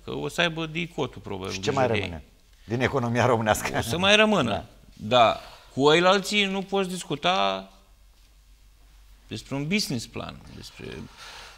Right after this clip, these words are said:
Speaker 1: uh,
Speaker 2: Poate,
Speaker 1: previziuni,
Speaker 2: uite,
Speaker 1: despre
Speaker 2: uite, acum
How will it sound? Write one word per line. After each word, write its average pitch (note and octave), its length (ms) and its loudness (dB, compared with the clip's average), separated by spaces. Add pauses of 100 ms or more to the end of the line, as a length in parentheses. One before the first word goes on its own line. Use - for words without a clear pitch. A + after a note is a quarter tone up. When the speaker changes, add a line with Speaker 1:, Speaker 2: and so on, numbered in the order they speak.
Speaker 1:
uh, C#2 720 -10
Speaker 2:
Poate, F3+ 280 10 (120)
Speaker 1:
previziuni, F#3 640 10
Speaker 2:
uite, G#3+ 140 8
Speaker 1:
despre A2+ 140 2
Speaker 2:
uite, F3+ 180 6
acum B2 380 10